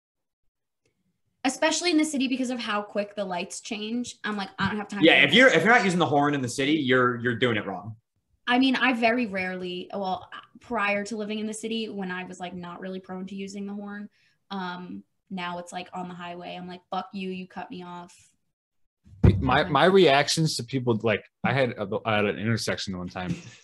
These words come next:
Speaker 2: <laughs>
Speaker 3: I was coming home from work and two cars, like, the light turns green for me.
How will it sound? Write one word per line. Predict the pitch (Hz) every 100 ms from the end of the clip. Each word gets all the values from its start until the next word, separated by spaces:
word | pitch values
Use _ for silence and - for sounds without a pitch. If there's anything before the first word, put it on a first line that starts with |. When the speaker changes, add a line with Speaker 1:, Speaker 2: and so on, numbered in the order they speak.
| -
Speaker 2:
<laughs> | - - - -
Speaker 3:
I | 110
was | 107 -
coming | 123 120
home | 117 117
from | 117 104
work | 101 92 - - _ - - - 98
and | 98 95 92 90 -
two | - 120
cars, | 117 - 104 95 92 - - - _ _ _ _ _ _ _ _ _ -
like, | 95 -
the | 101
light | 104 113
turns | - 120 117
green | 120 113
for | 120
me. | 113 104 95 -